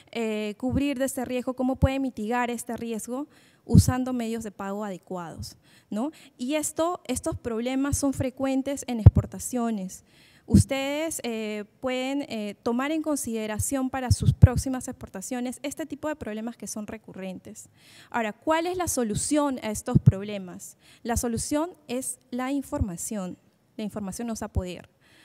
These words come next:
La información a través de las capacitaciones permanentes, a través de las asesorías,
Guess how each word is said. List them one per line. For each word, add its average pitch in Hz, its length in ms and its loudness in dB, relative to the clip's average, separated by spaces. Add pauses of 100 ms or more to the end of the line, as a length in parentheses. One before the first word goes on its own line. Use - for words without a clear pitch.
(220)
La 240 100 -4
información 247 640 0 (480)
a 214 120 0
través 226 280 0
de 285 60 0
las 269 140 -2
capacitaciones 294 1300 2 (440)
permanentes, 254 1000 -2 (200)
a 220 120 -4
través 220 280 -2
de 247 80 -4
las 196 640 -4
asesorías, 226 960 -4